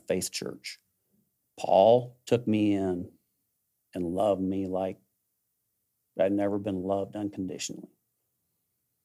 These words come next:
And he knew God. He never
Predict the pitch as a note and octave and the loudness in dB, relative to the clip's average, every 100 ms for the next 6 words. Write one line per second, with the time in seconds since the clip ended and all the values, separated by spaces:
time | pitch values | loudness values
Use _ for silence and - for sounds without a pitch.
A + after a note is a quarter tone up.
0 | _ _ E2 F2+ G#2+ G2 F#2+ F#2+ - G1+ | _ _ -8 -2 0 0 -2 -4 -4 -8
1 | - _ _ _ _ _ _ _ _ _ | -16 _ _ _ _ _ _ _ _ _
2 | _ _ _ _ _ _ _ _ _ _ | _ _ _ _ _ _ _ _ _ _
3 | _ _ B1+ - A2 | _ _ -8 -8 -8